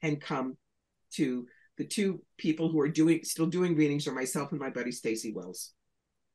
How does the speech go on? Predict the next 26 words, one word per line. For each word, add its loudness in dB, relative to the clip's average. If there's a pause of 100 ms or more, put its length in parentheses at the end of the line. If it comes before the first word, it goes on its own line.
(1080)
And -2 (100)
it's, -4 (260)
it's -6
decent -4
work, -2
but 0
it's 2
only 0
part -4
of -6
what -8
we -6
do. -8
It's -20
only -6
part. -16 (1000)
But -2
that's 2
why 8 (300)
I've 4
managed 4
to 0
get 2 (240)
the -2
international 2
rep. -4